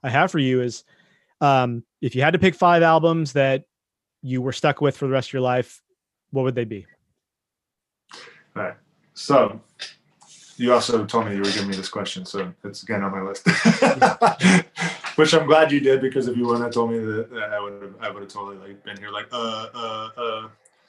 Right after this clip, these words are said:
Speaker 2: Anyways, so I got, here's my top, my top five. Um, I got Weakerthans,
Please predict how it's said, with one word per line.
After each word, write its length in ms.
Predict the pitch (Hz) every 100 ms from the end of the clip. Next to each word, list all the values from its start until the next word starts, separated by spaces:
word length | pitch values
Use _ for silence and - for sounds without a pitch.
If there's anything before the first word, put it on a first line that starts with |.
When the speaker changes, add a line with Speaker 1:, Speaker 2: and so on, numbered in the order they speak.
| _ _
Speaker 2:
Anyways, 480 | 127 127 113 101 - - _ _ - _ -
so 260 | 156 139 -
I 80 | 135
got, 340 | 139 135 - - -
here's 180 | 135 127
my 80 | 131
top, 300 | 131 127 -
my 160 | 127
top 300 | 117 120 110
five. 260 | - 98 - _ _ _ _ _ _ _ -
Um, 440 | 117 104 101 98 113
I 40 |
got 220 | 113 117
Weakerthans, 680 | 117 127 139 139 156 170 -